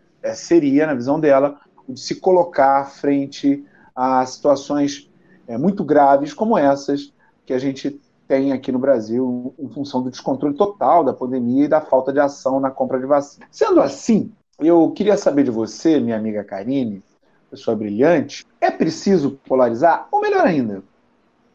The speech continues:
considerando que é preciso polarizar, quando é preciso, é preciso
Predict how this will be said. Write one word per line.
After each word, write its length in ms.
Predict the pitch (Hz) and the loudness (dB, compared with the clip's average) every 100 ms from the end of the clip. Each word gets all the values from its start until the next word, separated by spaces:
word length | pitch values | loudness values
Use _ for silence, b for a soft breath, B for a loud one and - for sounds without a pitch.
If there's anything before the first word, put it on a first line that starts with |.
| _ - | _ -2
considerando 520 | 294 - 262 262 233 | -2 2 4 4 4
que 120 | - | 2
é 60 | 214 | 0
preciso 500 | 196 180 180 147 143 | -2 -4 -4 -4 0
polarizar, 560 | 139 131 110 107 95 _ _ _ _ _ _ _ _ | 2 2 2 -6 -8 _ _ _ _ _ _ _ _
quando 720 | 285 320 294 185 120 104 101 _ _ _ _ _ - | 2 4 4 2 -2 -8 -12 _ _ _ _ _ -12
é 80 | |
preciso, 680 | 165 - 139 - 147 131 - - | -10 -10 -14 -2 0 0 -4 -8
é 100 | 143 | -6
preciso 1080 | 139 131 131 - - 135 120 127 123 110 107 | -4 -6 -10 -14 -4 -2 0 -2 -2 -4 -8